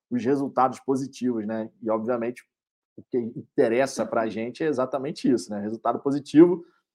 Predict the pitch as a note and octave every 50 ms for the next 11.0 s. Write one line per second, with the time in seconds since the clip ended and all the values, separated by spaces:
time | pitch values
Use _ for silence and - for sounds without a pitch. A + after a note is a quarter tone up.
0 | _ _ _ _ _ - C3+ C3 D#3+ D#3 F3 E3+ D3+ D3 D#3+ D#3+ D#3+ E3+ D#3+ D3
1 | D3+ D3+ D3+ C#3+ C3+ C#3+ C#3+ C#3 D3 C#3+ C3+ C3 B2+ - - E3+ - D#3+ D#3+ D3
2 | D3 D3 D#3+ D3 C3+ C3+ D#3 F3 F3+ F3+ F3+ - G#3+ E3 C3+ D3 E3 F3 D#3+ D3
3 | D#3+ F3+ F3+ - F3 F3 F3 D3 C#3 D#3 E3 E3 D#3 D#3 E3 F3 D3 - - -
4 | A#2+ A#2 A#2+ A#2 - C3+ C3 C3 - D3 C3+ - C#3+ - - D#3+ - - F3+ F3+
5 | F3+ - _ _ _ _ _ _ _ - F3 F3 F3+ F3+ D#3 E3+ D#3+ D#3 D#3 D3+
6 | D#3 D#3 - E3 - - A2 G2 F#2 - _ _ _ _ _ _ _ _ _ D#3+
7 | D#3+ G3 G3+ G3+ G#3+ G3+ F#3+ D#3+ F#3+ F3+ D#3 F3+ E3 E3+ - D3+ D3 - F#3+ F3+
8 | E3 F3+ F3 F#3 G3 F3 F3 _ E3+ D#3 D3+ - D#3+ D#3 D3+ D3+ D3 D3+ D3 C#3
9 | C3 A#2+ A#2+ C3 C#3+ C#3 C3 A#2 - C3+ C3 - - - D3 D3+ D3+ C#3+ - -
10 | C#3+ B2+ C3 D3 D3+ D3+ D3+ D3+ D3 B2+ D#3 D#3 C#3+ B2 B2+ B2 A#2+ G#2+ -